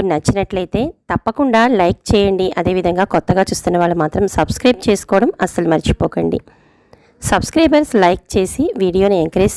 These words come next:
చేయాలని మనస్ఫూర్తిగా అయితే కోరుకుంటూ, ఇదిగోండి, మార్నింగ్ లేచిన తర్వాత సాధారణంగా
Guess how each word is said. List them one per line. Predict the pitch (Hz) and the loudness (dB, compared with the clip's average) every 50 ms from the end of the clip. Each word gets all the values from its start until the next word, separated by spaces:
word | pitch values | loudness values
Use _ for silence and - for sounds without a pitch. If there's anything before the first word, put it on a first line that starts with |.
| - | -2
చేయాలని | - 190 185 175 175 180 196 190 175 | 0 0 0 2 2 2 0 2 2
మనస్ఫూర్తిగా | 160 170 170 - - 214 196 - 190 185 180 | 0 -2 -2 -4 -4 -4 -2 -2 0 0 0
అయితే | 175 - 185 - - | 0 0 -4 -4 0
కోరుకుంటూ, | 170 165 160 - - 165 160 - - - - - _ _ _ _ _ - _ _ _ _ _ _ _ _ _ _ _ _ _ _ _ _ - | -2 -2 -2 -2 -2 -4 -4 -2 -4 -8 -8 -10 _ _ _ _ _ -20 _ _ _ _ _ _ _ _ _ _ _ _ _ _ _ _ 2
ఇదిగోండి, | 226 233 214 233 233 226 214 208 202 214 - - _ _ _ 185 180 170 | 4 4 6 6 4 4 4 2 0 -2 -4 -10 _ _ _ -8 -4 0
మార్నింగ్ | 165 170 175 185 214 254 269 269 247 214 190 | 0 2 2 2 2 2 2 2 2 2 2
లేచిన | 185 190 196 - - 214 202 - | 2 2 0 0 -2 -2 0 0
తర్వాత | 180 170 170 175 180 180 - - 175 - - - - - | 0 2 2 2 2 2 0 0 -2 -2 -4 -8 -14 -6
సాధారణంగా | - 165 160 160 170 190 - 220 240 254 254 262 254 240 214 220 | -2 0 0 2 2 2 2 2 2 2 2 2 2 2 0 0